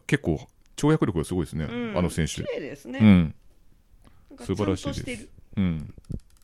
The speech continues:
Speaker 1: で、顔もいいですし。
Speaker 2: うん。
Speaker 1: で、あの、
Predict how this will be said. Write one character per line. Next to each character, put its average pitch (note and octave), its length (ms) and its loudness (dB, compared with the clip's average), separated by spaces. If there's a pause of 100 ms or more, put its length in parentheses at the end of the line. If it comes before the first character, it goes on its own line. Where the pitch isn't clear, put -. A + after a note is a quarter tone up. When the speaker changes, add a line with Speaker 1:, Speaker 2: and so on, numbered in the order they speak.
(640)
Speaker 1:
で、 A2 100 0
顔 B2+ 280 4
も A#2 240 0
い A#2 180 0
い E3+ 40 0
で C#2+ 100 -6
す - 100 -16
し。 - 320 -12 (120)
Speaker 2:
う G#3+ 40 -18
ん。 F#3 540 -18 (120)
Speaker 1:
で、 A#2 180 2
あ A2 60 4
の、 A2 220 4